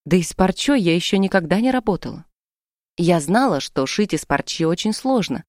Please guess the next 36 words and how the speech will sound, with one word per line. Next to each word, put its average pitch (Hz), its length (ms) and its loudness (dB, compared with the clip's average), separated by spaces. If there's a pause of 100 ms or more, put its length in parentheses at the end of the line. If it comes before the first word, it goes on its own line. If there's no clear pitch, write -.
(180)
Она 196 180 2
все 202 180 -2
время 247 280 4
выскальзывает 196 840 0
из 156 160 -2
рук 220 240 0
и 185 40 0
расползается 165 760 -2
во 165 80 0
все - 200 -2
стороны, 180 520 0
когда 151 260 0
ведешь 180 320 0
строчку. - 580 -4 (380)
А 190 60 4
если 208 260 4
она 190 160 4
еще 190 280 0
и 180 80 4
раскроена 170 680 2
по 151 100 -4
диагонали, 156 640 2
то - 180 0
проблем 165 540 2
не 208 80 2
оберешься. 180 560 -2 (680)
«Вам 180 240 4
следует 180 420 0
обратиться 175 680 -2
в - 100 -6
прекрасную 190 600 0
даму 165 320 2
или 185 180 0
в 143 100 -2
высший 156 360 -2
шик». - 420 -4